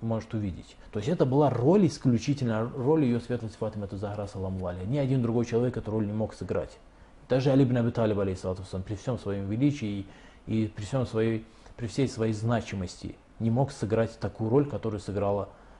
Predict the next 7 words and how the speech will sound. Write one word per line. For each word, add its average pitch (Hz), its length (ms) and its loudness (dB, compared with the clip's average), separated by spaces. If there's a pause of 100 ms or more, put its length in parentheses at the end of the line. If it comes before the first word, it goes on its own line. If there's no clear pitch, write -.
(100)
её 104 180 -4
светлость 95 380 -8
Фатима 92 340 -6
Захра, 95 400 -4
саламу 90 440 -6
алейха. 92 280 -8 (220)
Она 123 480 2